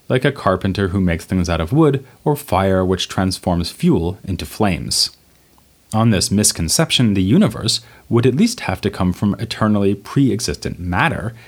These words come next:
if not actually being eternal in the finished form that we see. To this core idea, Bonaventure adds a battery of further arguments. For one thing, he thinks that an infinite period of time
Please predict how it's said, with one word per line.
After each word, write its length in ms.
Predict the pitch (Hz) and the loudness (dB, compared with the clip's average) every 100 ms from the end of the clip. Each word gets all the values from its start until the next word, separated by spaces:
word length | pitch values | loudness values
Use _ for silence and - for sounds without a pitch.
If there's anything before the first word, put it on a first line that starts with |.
| - - | -10 -4
if 100 | 120 | 2
not 240 | 120 113 | 2 2
actually 360 | 92 - 98 90 | -4 0 0 2
being 260 | 90 87 | 2 0
eternal 540 | 64 - 98 87 73 76 | -2 -4 -2 -2 -4 -4
in 120 | 92 | -4
the 60 | 87 | -6
finished 440 | - 104 87 - | -2 -2 -2 -4
form 320 | - 82 78 | -6 -6 -4
that 160 | 78 80 | -6 -8
we 160 | 85 - | -10 -6
see. 380 | - 98 - - _ _ _ _ _ _ _ _ _ _ _ - | -4 -4 -6 -18 _ _ _ _ _ _ _ _ _ _ _ -4
To 100 | 214 | 0
this 200 | 160 - | 0 0
core 280 | - 110 | 2 2
idea, 400 | 80 82 131 120 117 - _ | 2 2 4 2 -2 -18 _
Bonaventure 520 | 180 180 139 120 127 - | 0 2 2 2 0 0
adds 220 | 92 98 | 0 0
a 60 | |
battery 440 | 87 87 87 90 87 | 0 0 2 0 -2
of 120 | 92 | -4
further 320 | - 82 78 | -4 -2 -2
arguments. 640 | 92 92 78 55 - - - _ _ _ _ _ _ _ | -4 -4 -6 -4 -2 -4 -6 _ _ _ _ _ _ _
For 140 | 151 | 2
one 180 | 202 208 | 4 2
thing, 220 | 78 78 | 0 -2
he 160 | 113 147 | -2 0
thinks 340 | - 85 - | 0 -2 -2
that 220 | - 85 | -2 0
an 180 | 90 87 | 0 0
infinite 460 | 120 131 - 98 73 | 0 0 0 0 -2
period 360 | - 101 90 73 | 0 2 2 -2
of 120 | - | -4
time 400 | - 135 127 | 0 0 0